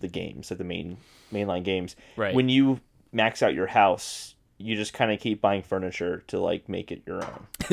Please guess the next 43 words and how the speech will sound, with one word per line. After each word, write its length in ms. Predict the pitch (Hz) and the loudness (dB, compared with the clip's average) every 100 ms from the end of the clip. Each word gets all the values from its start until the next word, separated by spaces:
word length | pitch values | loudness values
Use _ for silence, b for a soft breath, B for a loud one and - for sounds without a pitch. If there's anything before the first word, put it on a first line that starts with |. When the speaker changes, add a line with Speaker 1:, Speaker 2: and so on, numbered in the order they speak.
| 185 | 6
Speaker 2:
Then 280 | 147 113 | 4 2
you 180 | 113 110 | -2 -4
suddenly 460 | - - 110 101 98 | -4 -2 0 -2 -4
have, 180 | 101 92 | -4 -4
like, 260 | 95 92 - b b b b _ - | -6 -8 -16 b b b b _ -8
piles 420 | - 104 101 110 | 2 2 4 0
of 120 | 110 | -4
couches, 640 | - 98 98 113 98 - - | -2 -2 -2 -2 -4 -6 -10
<laughs> 460 | - 92 - - - 170 170 - - 165 - - B B 147 | -12 -10 -4 -2 -2 -2 -2 -2 0 0 -2 -8 B B 2
Speaker 1:
That's 140 | 143 170 | 6 8
Speaker 2:
ten 140 | 135 | 10
Speaker 1:
one 160 | 160 165 | 8 6
Speaker 2:
beds 340 | 110 131 123 | 4 2 0
in 100 | 127 | 0
your 120 | 123 | 0
bedroom. 480 | 110 104 110 117 127 - - | 2 2 0 -2 -4 -2 6
Speaker 1:
That 160 | 123 | 8
is 160 | 165 147 | 8 6
one 200 | 135 135 | 4 6
crappy 240 | 127 113 | 6 4
thing 80 | 123 | 6
about 100 | 107 | 4
Animal 180 | 101 101 | 4 2
Crossing, 380 | - 92 - 95 | 6 6 4 -2
and 60 | |
it 60 | 90 | -4
seemed 180 | - 139 | -2 0
like 60 | |
they 100 | 127 | 0
fixed 340 | - 117 104 - | 0 -2 -2 -2
this, 340 | 90 - - _ _ _ | -4 -4 -12 _ _ _
is 280 | 98 98 98 b b b b | -6 -6 -8 b b b b
you 160 | - 123 | -4 0
can 180 | 156 147 | 2 0
only 320 | - 131 139 139 | 2 2 4 0
store 580 | - 127 117 127 143 - _ _ _ _ _ _ | 4 6 6 4 0 -8 _ _ _ _ _ _
a 140 | 110 113 | 2 2
v-, 300 | 101 - 107 _ _ _ _ - | -2 -14 -16 _ _ _ _ -14
extremely 840 | - - - - 143 151 147 131 | -8 -6 -6 -2 2 4 4 4
finite 460 | 107 - 113 110 101 | 2 4 4 6 4
amount 240 | 95 90 | 2 0
of 80 | 90 | -2
things. 640 | - 87 - - - - | -8 -10 -12 -14 -14 -18